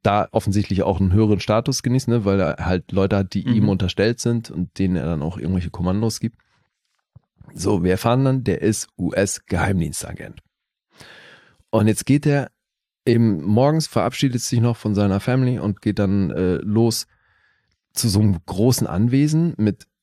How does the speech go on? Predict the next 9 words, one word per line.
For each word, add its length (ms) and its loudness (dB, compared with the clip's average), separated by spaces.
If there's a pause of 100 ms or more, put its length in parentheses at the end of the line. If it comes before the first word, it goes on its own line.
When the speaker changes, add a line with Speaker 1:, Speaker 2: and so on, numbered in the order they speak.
(140)
Speaker 1:
sehr 300 0
viel 220 0
Security. 600 -2 (680)
Und 220 0
das 140 0
sind 100 -2
alles 220 2
seine 240 4
Angestellten. 520 -2